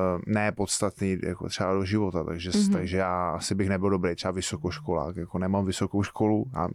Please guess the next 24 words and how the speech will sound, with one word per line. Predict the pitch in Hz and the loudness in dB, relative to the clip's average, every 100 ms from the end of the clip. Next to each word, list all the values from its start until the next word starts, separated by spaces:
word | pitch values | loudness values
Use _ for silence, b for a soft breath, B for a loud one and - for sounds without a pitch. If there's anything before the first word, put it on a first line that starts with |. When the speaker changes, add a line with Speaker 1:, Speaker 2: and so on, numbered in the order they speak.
| - | -6
Speaker 1:
jako | - 101 | -6 -4
myslím | - 113 | 0 0
si, | |
<laughs> | - | 2
že | 127 | 0
bych | - 117 | 0 0
ji | 143 131 | 2 2
udělal, | 104 120 127 131 | 2 2 4 4
ale | 117 117 120 117 B B B B - | 4 4 4 2 B B B B -4
pokud | 107 123 | 0 2
nechci | 120 107 - 120 | 2 0 0 2
být | 127 | 2
advokát | 92 107 113 113 120 113 113 | 4 4 2 0 0 0 0
nebo | 117 113 | 0 2
lékař, | 117 107 101 101 104 113 - - - - - | 4 4 2 0 2 2 0 0 -2 -2 0
jo, | 98 104 - | 2 2 0
tak, | 95 95 - | -2 -2 2
eh, | 95 92 85 - 90 - | 4 4 2 0 -2 -2
tak | 92 - | -4 -2
asi | - - 98 | -4 -4 0
ji | 98 92 | 0 0
nepotřebuju, | 80 95 - 95 87 82 | -2 -6 -2 -2 0 -2
no, | 76 82 | -2 -4
teďka. | 87 - - | -6 -6 -10